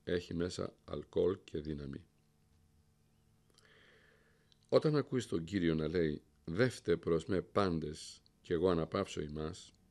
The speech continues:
και άλλα παρόμοια που λέει, αυτά φανερώνουν το έλεον,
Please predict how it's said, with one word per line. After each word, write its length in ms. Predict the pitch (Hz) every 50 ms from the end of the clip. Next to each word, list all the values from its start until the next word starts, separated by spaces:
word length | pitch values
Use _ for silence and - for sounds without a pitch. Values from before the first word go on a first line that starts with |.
| _ _ _ _ - - - _ - _ _ _ _ _ _ _ _ _ - _ _ _ _ _ - _ - - _ _ _ _ _
και 140 | - - 113
άλλα 160 | 123 131 120
παρόμοια 520 | 120 - 90 92 101 107 101 90 80 78 73
που 120 | 73 76
λέει, 380 | 73 71 71 71 73 76 107 - - _ _ _ _ _ _ _ _ _ _ _ _ _ _ _ _ - - - - - _ _ -
αυτά 280 | 95 95 95 - 135
φανερώνουν 520 | 127 - 117 98 95 104 120 120 113 110 110
το 120 | - 90
έλεον, 400 | 90 87 80 73 71 69 71 -